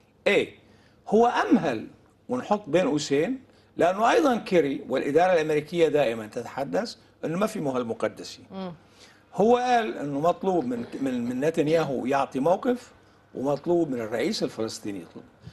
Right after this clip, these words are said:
Speaker 1: شو الموقف المطلوب من نتنياهو؟ ما طلبه كيري،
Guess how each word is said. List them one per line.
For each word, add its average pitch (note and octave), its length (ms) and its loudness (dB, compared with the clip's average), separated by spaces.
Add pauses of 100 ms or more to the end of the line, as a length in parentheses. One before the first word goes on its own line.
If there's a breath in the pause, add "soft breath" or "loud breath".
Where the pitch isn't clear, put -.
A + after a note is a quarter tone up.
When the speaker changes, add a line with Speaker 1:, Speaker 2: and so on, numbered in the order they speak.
(200 loud breath)
Speaker 1:
شو D#4+ 200 4
الموقف E4+ 460 0
المطلوب D#3 480 2
من B2 160 -4
نتنياهو؟ A#2+ 520 -10 (640 loud breath)
ما F3 220 2
طلبه B3+ 420 4
كيري، G3 420 0